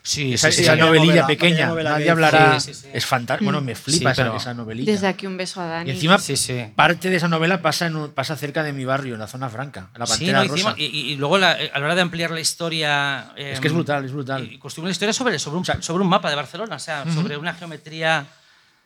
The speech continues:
Speaker 1: eh,
Speaker 2: El Indio Jones.
Speaker 1: el, sí, sí, sí, sí. Jolín,
Speaker 2: O sea, eso lo
Speaker 1: todavía.
Speaker 2: tenías ahí, lo teníais, y aún podría ser que se diera, o sea, lo, o lo has
Speaker 1: Es
Speaker 2: ya olvidado.
Speaker 1: complicado, porque cuando te dicen que no,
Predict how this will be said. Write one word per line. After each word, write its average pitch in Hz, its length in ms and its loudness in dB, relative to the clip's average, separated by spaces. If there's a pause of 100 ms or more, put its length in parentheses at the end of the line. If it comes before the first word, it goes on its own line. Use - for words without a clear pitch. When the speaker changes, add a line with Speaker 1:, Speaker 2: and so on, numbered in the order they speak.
(520)
Speaker 1:
eh, 143 560 0
Speaker 2:
El 107 100 -4
Indio 147 280 -2
Jones. 127 460 -6 (100)
Speaker 1:
el, 127 240 -8
sí, - 160 -6
sí, 131 160 -6
sí, 117 140 -8
sí. 139 280 -8 (160)
Jolín, 131 300 -2
Speaker 2:
O - 20 0
sea, 147 120 6
eso 156 140 4
lo 190 80 6
Speaker 1:
todavía. 170 120 2
Speaker 2:
tenías 170 280 0
ahí, 180 340 0
lo 143 120 -6
teníais, 160 540 -4
y 127 220 -10
aún 156 340 0
podría 160 460 2
ser 151 260 -2
que 131 80 -10
se 123 160 -6
diera, 147 300 -2
o 139 80 -8
sea, 139 100 -2
lo, 143 160 -2
o 147 60 0
lo 143 100 2
has - 220 2
Speaker 1:
Es - 80 6
Speaker 2:
ya 151 80 6
olvidado. 147 340 4
Speaker 1:
complicado, 151 400 0
porque 143 220 -8
cuando 151 160 -8
te 170 80 -8
dicen 190 260 -8
que 170 160 -10
no, 165 380 -4